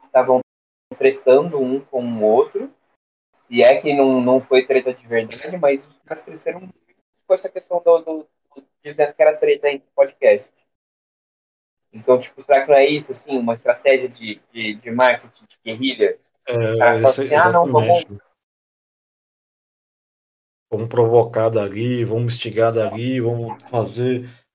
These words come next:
Speaker 2: é, acontecer, vamos gerar alguma coisa pra que a gente ganhe,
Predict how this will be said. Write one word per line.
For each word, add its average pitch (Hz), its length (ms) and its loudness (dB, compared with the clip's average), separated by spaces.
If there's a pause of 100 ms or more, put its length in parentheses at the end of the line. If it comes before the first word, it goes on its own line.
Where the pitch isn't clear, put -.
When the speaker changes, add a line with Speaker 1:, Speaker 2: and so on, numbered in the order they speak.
Speaker 2:
é, 113 400 0
acontecer, 120 680 -4
vamos 135 260 0
gerar 120 360 2
alguma 127 560 -4
coisa 151 440 -2
pra 127 360 0
que - 100 -8
a 151 60 -4
gente 170 260 -10
ganhe, 123 600 -4